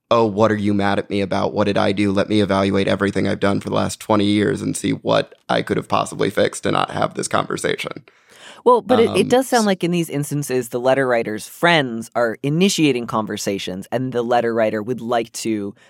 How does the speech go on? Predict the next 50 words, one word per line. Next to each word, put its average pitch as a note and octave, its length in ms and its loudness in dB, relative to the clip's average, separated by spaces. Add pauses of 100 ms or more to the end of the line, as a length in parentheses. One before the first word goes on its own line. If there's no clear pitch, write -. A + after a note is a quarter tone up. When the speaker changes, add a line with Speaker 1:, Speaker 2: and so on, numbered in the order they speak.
(140)
Speaker 2:
talk A2+ 260 0
about G2+ 200 2
it - 120 -6
in G#2+ 100 -4
person G#2+ 280 -4
later. - 100 -6
So G3 100 0
it's F3+ 100 2
not G3 200 0
quite F#3 300 2
as, D3 180 2
like, A#2+ 240 2
I, D3 180 4
I C3+ 80 4
agree. B2+ 320 2
If A2 80 0
somebody B2 280 0
just A2+ 180 -2
says A2 200 2
to A2+ 60 -6
me, A2 80 0
like, G2+ 140 0
"Hey, C3 180 4
do A#2+ 80 0
you A#2 60 4
have G#2+ 80 -4
a A2+ 40 -2
minute A2 260 -2
to - 60 -14
talk?" G#2 340 0
apropos A2+ 440 2
of F#2 100 0
nothing, G2 360 -2
I G#2 80 -2
immediately G#2+ 500 -2
think, G2 340 -6 (300)
"Oh G#2+ 100 -2
my G#2 140 -2
God, G2 220 0
did F2+ 100 -2
I F#2 80 -2
kill F#2+ 200 -2
your F#2+ 120 0
dog?" F2+ 240 2
and F2+ 140 -8
forget G#2+ 260 4
about G2 260 2
it. D#2+ 200 -4 (460)
Um, A2 440 2 (440)
but A#2 280 0